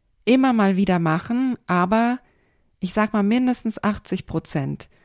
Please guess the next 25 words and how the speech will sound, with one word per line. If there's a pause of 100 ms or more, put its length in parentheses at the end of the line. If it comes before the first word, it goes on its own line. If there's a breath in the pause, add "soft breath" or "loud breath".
(200 soft breath)
deines
Storytellings
sollte
einen
Bezug (540 soft breath)
zu
deinem
Angebot (220)
haben,
einen
Bezug
zu
deinem
Branding,
einen
Bezug
zu
deiner
Marke
oder
eben
zu
Eigenschaften
von
dir,